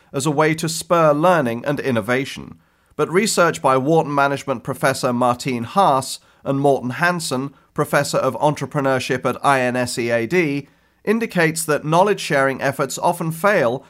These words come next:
to result in improved task outcomes inside organizations and may even hurt project performance. However,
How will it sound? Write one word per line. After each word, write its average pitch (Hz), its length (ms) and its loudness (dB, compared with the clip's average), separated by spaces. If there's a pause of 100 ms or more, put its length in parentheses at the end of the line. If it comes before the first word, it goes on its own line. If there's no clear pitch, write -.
(120)
to 156 100 -2
result 175 420 2
in 143 140 -2
improved 165 640 0
task 151 400 0
outcomes 131 600 -2
inside 139 500 0
organizations 120 960 -4 (240)
and 135 180 -2
may 160 200 4
even 147 320 0
hurt 147 420 2
project 127 440 -2
performance. 139 680 -4 (460)
However, 160 500 2